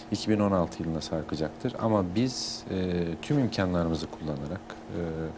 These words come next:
e, İzmir'imize hizmet etmeye çalışıyoruz. Bizim açımızdan şu önemli.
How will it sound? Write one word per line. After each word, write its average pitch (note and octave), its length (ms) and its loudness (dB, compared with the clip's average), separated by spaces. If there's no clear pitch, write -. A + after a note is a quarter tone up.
e, A#2 40 4
İzmir'imize F#2+ 500 2
hizmet F2+ 320 0
etmeye E2 280 -2
çalışıyoruz. D#2+ 680 -4
Bizim D3 200 4
açımızdan G#2 440 2
şu F2 180 -4
önemli. C#2 380 -2